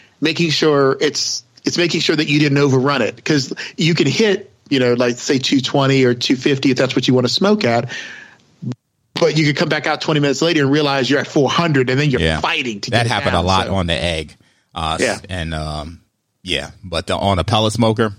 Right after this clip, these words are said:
Speaker 2: you, you're good to go. You set that temperature and walk away, and you're,
Speaker 1: Yeah,
Speaker 2: you're, it's
Speaker 1: absolutely.
Speaker 2: really not gonna give you any more extra run up, uh, other than that. And then I would think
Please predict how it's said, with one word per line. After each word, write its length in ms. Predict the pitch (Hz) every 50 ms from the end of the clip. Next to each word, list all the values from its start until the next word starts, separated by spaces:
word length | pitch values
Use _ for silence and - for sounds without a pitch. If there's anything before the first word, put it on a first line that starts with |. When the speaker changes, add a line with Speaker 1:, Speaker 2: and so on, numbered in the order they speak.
| - _ -
Speaker 2:
you, 140 | 87 87 73
you're 180 | 82 95 95
good 200 | 82 90 85 78
to 80 | - 78
go. 180 | 78 71 73 76 78
You 180 | 90 85 82 82 -
set 240 | - - 101 98
that 180 | - 107 104 -
temperature 380 | - 117 101 92 104 95 - 104
and 120 | 92 87
walk 220 | 90 87 76 -
away, 240 | 87 78 78 73 82 82
and 140 | 87 87
you're, 160 | 87 87 85 80 -
Speaker 1:
Yeah, 160 | - 87 151 151
Speaker 2:
you're, 100 | 127 110
it's 80 | - 123
Speaker 1:
absolutely. 340 | 127 - - 131 123 120 110
Speaker 2:
really 180 | 95 92 82 85
not 180 | 87 85 87 -
gonna 220 | - 85 80 78 - - - - _ _ _ _ _ _ - 92
give 160 | 87 98 90 92
you 100 | 92 90
any 140 | 85 82
more 200 | 85 85 82 85
extra 300 | 69 78 82 - - -
run 180 | 80 80 80 78
up, 180 | 73 - _ - -
uh, 140 | - 80 -
other 220 | - - 82 73 78
than 200 | 73 73 73 71
that. 180 | 67 - - 104 - _ _
And 160 | 92 95 95
then 240 | 98 101 98 95 95
I 100 | 90 101
would 200 | 101 110 107 _
think 360 | - 143 139 135 120 - -